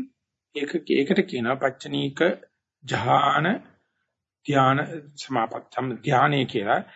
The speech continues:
පච්චනික දහ-, ධ්‍යාන කියලා කියන්නේ හතුරු ධර්ම දවනවා කියන එක. ඒක තමයි සමත ධ්‍යාන කියලා කියන්නේ. ඉතින් ඒ සමත ධ්‍යානය බාහිර අරමුණකට හිත යොදලයි කරන්නේ. ඒ කරන අරමුණත් එක්ක ගොඩාක්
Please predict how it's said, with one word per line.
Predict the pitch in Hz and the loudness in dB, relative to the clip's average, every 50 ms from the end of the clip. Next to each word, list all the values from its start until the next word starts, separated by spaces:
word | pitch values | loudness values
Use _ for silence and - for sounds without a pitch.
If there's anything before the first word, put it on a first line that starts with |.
| - _ _ _ | -20 _ _ _
පච්චනික | - - 120 117 - - 175 170 170 165 180 | -12 -10 -10 -10 -8 -8 -6 -4 -2 -2 -2
දහ-, | 151 143 135 - 139 151 127 | 0 0 -2 0 -2 -4 -6
ධ්‍යාන | 120 - 123 117 120 127 131 | -8 -6 0 2 2 4 2
කියලා | 135 - - 123 127 117 | 0 -6 -8 -10 -10 -6
කියන්නේ | - 120 120 139 156 165 | -2 -2 -2 -2 -4 -6
හතුරු | 143 - 143 - - - - - | -4 -4 -4 -4 -6 -12 -8 -2
ධර්ම | 120 113 117 127 160 190 196 - - _ | -2 -2 -2 -4 -8 -8 -8 -8 -10 _
දවනවා | - - 113 120 123 117 110 87 85 - | 2 4 4 4 4 2 -2 -4 -6 -6
කියන | - - - - | -6 -6 -6 -6
එක. | - - _ _ _ _ _ _ _ _ _ _ _ _ _ _ _ _ _ _ | -8 -18 _ _ _ _ _ _ _ _ _ _ _ _ _ _ _ _ _ _
ඒක | - 320 330 - 180 | 2 2 2 2 2
තමයි | 185 175 165 180 208 | 2 2 2 2 2
සමත | 196 - - 151 151 143 151 | 2 0 -4 -6 -6 -8 -8
ධ්‍යාන | 139 135 135 117 123 127 120 | -12 -8 -4 -2 -2 -2 -2
කියලා | - - - - - | -6 -14 -12 -12 -12
කියන්නේ. | - - - - - - - _ _ _ _ _ _ _ - | -8 -4 -2 -2 -2 -2 -8 _ _ _ _ _ _ _ -20
ඉතින් | 156 - - 175 | -18 -12 -8 -6
ඒ | 147 156 165 | -4 -4 -4
සමත | 160 - 139 139 139 143 - - 143 | -4 -4 -4 -4 -4 -4 -8 -10 -14
ධ්‍යානය | - 151 143 131 139 156 156 160 156 160 160 160 160 175 185 185 170 - - _ _ _ _ _ _ _ _ _ _ _ _ _ _ _ _ _ _ _ - - - - _ _ | -8 -6 -4 0 2 2 4 2 2 0 -4 -6 -2 2 2 2 2 0 -6 _ _ _ _ _ _ _ _ _ _ _ _ _ _ _ _ _ _ _ -20 -20 -20 -20 _ _
බාහිර | _ - - 120 117 139 151 160 156 | _ -8 -6 -2 0 2 2 4 4
අරමුණකට | 151 151 147 143 139 139 135 131 143 131 | 4 4 2 0 -2 -2 -4 -6 -8 -8
හිත | 127 127 131 127 | -8 -10 -10 -8
යොදලයි | - 131 117 110 117 107 104 95 90 | -6 -6 -4 -4 -4 -4 -4 -6 -6
කරන්නේ. | - - 98 104 107 120 123 131 120 - 82 - 101 135 185 196 - _ _ _ _ _ _ _ - | -4 -2 0 2 2 0 0 -2 -6 -6 -10 -12 -12 -14 -14 -16 -18 _ _ _ _ _ _ _ -2
ඒ | 139 147 147 | -2 -2 -2
කරන | 143 - 139 135 139 147 160 | 0 0 0 0 0 2 2
අරමුණත් | 156 123 113 120 131 135 139 143 143 147 147 147 - - | 2 2 2 0 0 -4 -4 -2 -2 -2 -2 -4 -6 -8
එක්ක | 151 147 147 - - | -8 -8 -8 -8 -8
ගොඩාක් | - - 127 120 123 127 131 139 143 147 151 160 170 170 - - | -6 -4 -4 -2 0 0 0 2 2 4 6 6 4 4 2 -2